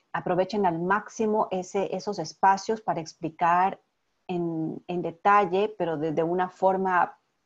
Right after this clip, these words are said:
pues es un arte, ¿no? El explicar el, en qué consiste la característica del proyecto en un, en un documento en línea. Si es que es lo suficientemente llamativo y cumple con los criterios, eh, de evaluación previstos y con las características que estamos buscando,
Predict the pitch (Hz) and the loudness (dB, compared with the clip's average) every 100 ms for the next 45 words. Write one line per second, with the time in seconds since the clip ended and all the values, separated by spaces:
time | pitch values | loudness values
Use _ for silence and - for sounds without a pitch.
0 | - 165 180 180 170 170 196 185 - 156 | -6 -2 -2 -2 2 4 4 2 -2 0
1 | 160 202 196 151 156 - 156 - 175 185 | 2 4 2 0 -6 -6 -4 2 6 6
2 | 185 160 175 - _ _ _ - 160 196 | 4 2 -2 -6 _ _ _ -10 -2 0
3 | 202 180 - 196 - 190 185 175 165 165 | 0 -2 0 -2 0 2 4 2 0 -2
4 | 160 170 165 165 175 208 202 175 151 160 | 2 0 2 0 -2 -2 -2 -2 -2 -4
5 | 151 175 185 - 214 - 170 175 165 170 | 0 0 -2 0 -2 0 -2 -2 -4 -4
6 | 170 175 175 160 170 175 165 165 170 135 | -2 -4 -2 -4 -4 -4 -2 -2 -4 -6
7 | - - _ _ _ _ - 202 - 202 | -10 -18 _ _ _ _ -6 -4 0 0
8 | - 220 233 233 208 196 190 190 196 175 | 2 2 2 -2 -2 -2 -2 -2 -2 -2
9 | 175 185 170 143 - 170 151 151 - 190 | -2 -2 -2 -4 -4 -4 -2 -6 -2 2
10 | 202 220 220 226 196 170 - 156 - 175 | 2 2 0 -2 -4 -4 -6 -4 2 4
11 | 180 185 - - _ _ _ _ 170 165 | 4 2 -2 -16 _ _ _ _ -2 0
12 | 165 165 160 160 185 185 190 170 175 170 | 0 0 0 -2 -2 -2 0 0 0 -2
13 | 156 147 156 156 - 151 - 165 185 - | -8 -6 -8 -8 -6 -8 -4 -2 -2 -2
14 | 196 175 - 160 160 180 165 170 - 233 | -6 -6 -10 -8 -4 -4 -6 -10 -2 2
15 | 247 220 170 190 | 2 2 0 -2